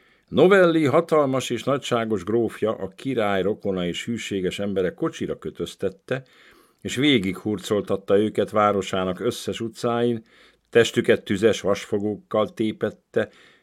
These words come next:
gyötörte, szabdalta, és a legrútabb halállal és különleges halálbüntetéssel pusztította el őket.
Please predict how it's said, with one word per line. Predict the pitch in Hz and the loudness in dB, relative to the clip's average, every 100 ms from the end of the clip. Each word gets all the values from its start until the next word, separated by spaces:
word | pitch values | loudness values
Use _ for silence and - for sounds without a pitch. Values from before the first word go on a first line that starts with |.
| _ | _
gyötörte, | - 113 120 127 120 - - | 2 4 6 6 2 2 -4
szabdalta, | 113 - 104 131 110 110 - 107 - _ _ _ _ _ - | -2 0 -2 0 0 0 -2 -4 -6 _ _ _ _ _ -10
és | - | 0
a | 101 | 4
legrútabb | 143 120 110 98 - - | 6 6 2 0 -4 -2
halállal | 104 104 98 92 87 82 | 0 2 4 4 2 0
és | 76 - | -4 -10
különleges | - 180 120 82 76 78 - | -8 -2 0 0 -4 -8 -8
halálbüntetéssel | 95 92 80 85 82 - 78 80 - 90 | -4 -2 -2 -4 -6 -8 -8 -10 -10 -10
pusztította | - 107 - 90 87 78 - 78 | -8 -10 -8 -8 -8 -10 -8 -8
el | 76 | -6
őket. | 73 - - _ | -6 -8 -20 _